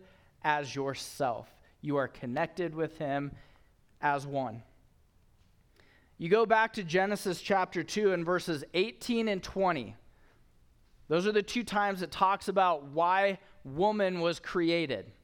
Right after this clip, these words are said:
And it uses the term azer. We see it in there as help or helpmeet. Again, I think that cheapens it, right? The help is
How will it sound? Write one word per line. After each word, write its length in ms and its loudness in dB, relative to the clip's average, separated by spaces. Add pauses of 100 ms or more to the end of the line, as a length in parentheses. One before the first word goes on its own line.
(420)
And 140 0
it 80 -2
uses 540 0
the 100 2
term 540 0 (380)
azer. 600 0 (1300)
We 180 0
see 200 -2
it 100 4
in 120 0
there 140 2
as 100 0
help 460 0
or 140 0
helpmeet. 720 -2 (280)
Again, 320 -2
I 100 0
think 240 -6
that 240 0
cheapens 580 -4
it, 200 -8 (1400)
right? 340 0 (160)
The 120 0
help 360 0
is 640 0